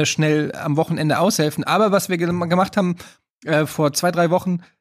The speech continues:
da sind wir dann zu den Schwiegereltern, haben die Kids dann da gelassen und haben uns drei Tage dreißig Kilometer weiter weg in so ein Wellness-Hotel.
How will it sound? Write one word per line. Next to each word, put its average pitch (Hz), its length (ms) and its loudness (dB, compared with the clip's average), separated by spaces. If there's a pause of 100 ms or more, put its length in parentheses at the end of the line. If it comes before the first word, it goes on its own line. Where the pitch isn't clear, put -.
da 156 280 4
sind 160 180 -2
wir 170 60 2
dann 170 120 2
zu - 80 -2
den 165 120 4
Schwiegereltern, 208 520 2
haben 175 160 4
die 160 140 0
Kids - 260 -2
dann 165 420 -2
da 190 180 4
gelassen 202 360 0
und 160 160 0 (100)
haben 170 220 -2
uns 170 220 -6
drei 165 180 2
Tage 175 640 2 (140)
dreißig 165 280 0
Kilometer 165 400 2
weiter 156 240 2
weg 165 260 -2
in 147 140 -4
so 151 80 0
ein 143 160 2
Wellness-Hotel. 156 840 0